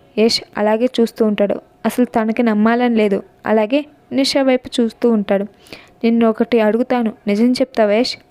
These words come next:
అని అడుగుతుంది నిషా. "ఏంటి?" అన్నట్లు నిషా వైపు చూస్తాడు. "ఈ లెటర్ చూసిన తర్వాత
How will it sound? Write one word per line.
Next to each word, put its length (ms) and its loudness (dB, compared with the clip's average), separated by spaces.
అని 140 0
అడుగుతుంది 500 0
నిషా. 320 0
"ఏంటి?" 440 0
అన్నట్లు 400 2
నిషా 300 0
వైపు 340 0
చూస్తాడు. 340 -2
"ఈ 20 0
లెటర్ 340 2
చూసిన 240 0
తర్వాత 360 0